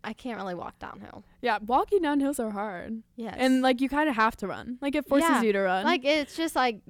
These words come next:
Speaker 1: getting you ready to go.
Speaker 2: <laughs> Yeah.
Speaker 1: Like, you just gotta go. <laughs>
Speaker 2: That's funny.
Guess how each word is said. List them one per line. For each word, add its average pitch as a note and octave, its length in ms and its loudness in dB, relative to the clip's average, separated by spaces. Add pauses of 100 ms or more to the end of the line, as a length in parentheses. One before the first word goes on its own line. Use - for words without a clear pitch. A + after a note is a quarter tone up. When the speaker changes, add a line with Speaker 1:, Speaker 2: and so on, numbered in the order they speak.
Speaker 1:
getting C#4 340 0
you C4 100 0
ready A#3+ 240 2
to G3+ 80 -6
go. E3 180 -6
Speaker 2:
<laughs> - 60 -16
Yeah. G3+ 140 -2
Speaker 1:
Like, G#3 140 -2
you C4+ 100 0
just C#4 180 -2
gotta B3 240 4
go. F#3 380 -4 (200)
<laughs> - 240 -18
Speaker 2:
That's - 600 -6
funny. - 340 -12